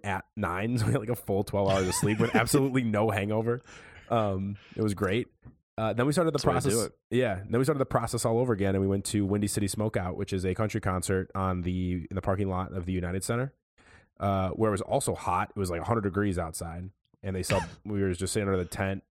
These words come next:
Speaker 1: I had every form of drink. I had Aperol Spritz, Mai Tai,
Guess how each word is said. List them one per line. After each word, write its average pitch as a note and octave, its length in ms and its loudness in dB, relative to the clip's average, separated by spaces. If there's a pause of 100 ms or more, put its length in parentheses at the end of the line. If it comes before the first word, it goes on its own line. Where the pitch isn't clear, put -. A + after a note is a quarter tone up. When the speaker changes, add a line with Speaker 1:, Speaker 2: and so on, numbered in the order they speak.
(140)
Speaker 1:
I G2 120 2
had G2+ 320 0
every A2 260 2
form G#2+ 380 0
of F#2 340 -2 (180)
drink. F#2+ 380 -2
I F#2 100 -2
had F2 380 0 (460)
Aperol G2 340 0
Spritz, - 440 -2 (320)
Mai G2+ 260 0
Tai, G2 500 0